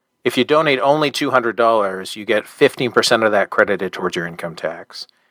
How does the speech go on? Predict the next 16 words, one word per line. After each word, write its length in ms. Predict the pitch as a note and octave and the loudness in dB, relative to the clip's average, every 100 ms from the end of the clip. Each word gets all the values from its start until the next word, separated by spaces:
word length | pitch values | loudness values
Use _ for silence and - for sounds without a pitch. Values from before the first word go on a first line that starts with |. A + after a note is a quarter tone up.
| _ _ | _ _
If 140 | - - | -8 -4
you 80 | G2+ | 2
donate 320 | A#2 A#2 G2+ | 4 4 0
above 340 | F#2 A#2+ B2 | 2 4 4
two 140 | - G#2+ | 2 -2
hundred 240 | G2+ F#2 | -2 -2
dollars, 340 | F#2 F#2 F2 | -2 -2 -4
it 140 | F#2 - | -12 -12
moves 200 | F#2+ F2 | -12 -8
up 140 | F2 | -8
to 100 | - | -8
th-, 120 | F#2+ - | -14 -8
almost 380 | - G2 F#2 - | 0 0 0 -2
thirty 260 | - F2+ F2 | 2 2 2
percent, 600 | - - F2 D#2+ - - _ - - | 0 0 0 -2 -10 -18 _ -20 -6
um, 440 | F2 E2+ D#2+ D#2+ | -2 -2 -4 -12